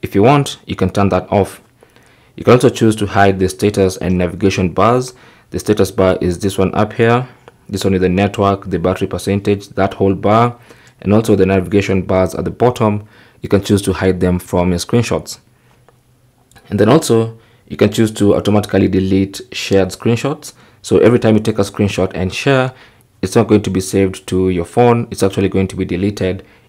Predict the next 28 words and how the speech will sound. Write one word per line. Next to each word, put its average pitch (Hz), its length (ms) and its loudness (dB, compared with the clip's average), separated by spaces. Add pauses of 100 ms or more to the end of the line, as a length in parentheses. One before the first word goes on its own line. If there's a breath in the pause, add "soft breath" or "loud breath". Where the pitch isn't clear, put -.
if - 160 -6
you 98 80 4
enable 95 400 2
that 92 280 -4
option. 98 440 -4 (680 soft breath)
And 95 100 2
then 95 120 4
lastly, 113 560 2 (400 soft breath)
choose 123 240 4
the 107 60 2
screenshot 101 440 0
format. 143 540 -2 (340 soft breath)
The 95 100 0
default 101 480 2
is 92 140 0
J 104 220 2
peg, 135 360 0 (440 soft breath)
but 98 120 -2
you 101 60 -2
can 101 100 4
also 107 160 2
choose 98 300 0
to 95 100 -10
have 92 500 -2 (180)
P 95 180 2
N 95 100 0
G 92 220 -2
format 90 560 -4